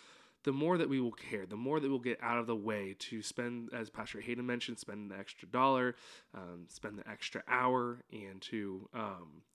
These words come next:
go the extra mile to care for our people and to care for your life groups. And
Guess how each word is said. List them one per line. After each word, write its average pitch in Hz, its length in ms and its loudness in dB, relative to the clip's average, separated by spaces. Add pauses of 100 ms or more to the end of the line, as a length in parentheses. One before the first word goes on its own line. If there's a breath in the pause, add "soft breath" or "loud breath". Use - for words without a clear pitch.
go 127 160 2
the 131 180 0
extra 117 320 -4
mile 120 420 2
to 120 200 -2
care 127 560 4 (260 loud breath)
for 123 360 4
our 107 100 2
people 156 400 -4
and 101 80 -4
to - 40 -10
care 127 280 2
for - 180 -2
your 98 220 -4
life 113 400 0
groups. - 280 -6
And 113 160 -2